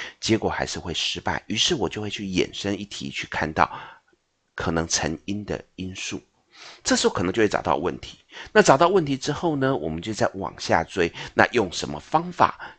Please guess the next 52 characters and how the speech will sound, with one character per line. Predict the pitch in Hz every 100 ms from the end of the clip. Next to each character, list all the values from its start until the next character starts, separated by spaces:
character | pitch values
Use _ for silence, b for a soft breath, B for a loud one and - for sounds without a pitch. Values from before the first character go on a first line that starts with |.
| -
可 | 101
以 | 78
去 | - - _
解 | - 60
决 | 80
这 | 78 78
些 | -
问 | 76 71
题？ | - - - _ B B
于 | - 113
是 | - 135
比 | -
较 | 117
进 | 101 - 180
阶 | 123 135
的 | 113
占 | 113 110
卜 | 92
师 | 85 104
不 | - 165
会 | 226
只 | -
是 | 185 131
单 | - 131 139
纯 | - 98
的 | 98 101
根 | 120 123
据 | 120 135
你 | 95 90
的 | -
需 | - 190
求 | 190 - 90 101 120 B B B
来 | 78 85 98 117 B B _
给 | -
你 | 98 87
答 | 76
案， | 85 87 - b b -
他 | -
可 | -
能 | 98
会 | 120
从 | 123 92 95
这 | - 202
里 | 95
面 | 101 95
去 | - 95 -
抽 | - - 131
丝 | - 117
剥 | 117 113
茧， | 87 76 B B
找 | - 78
出 | -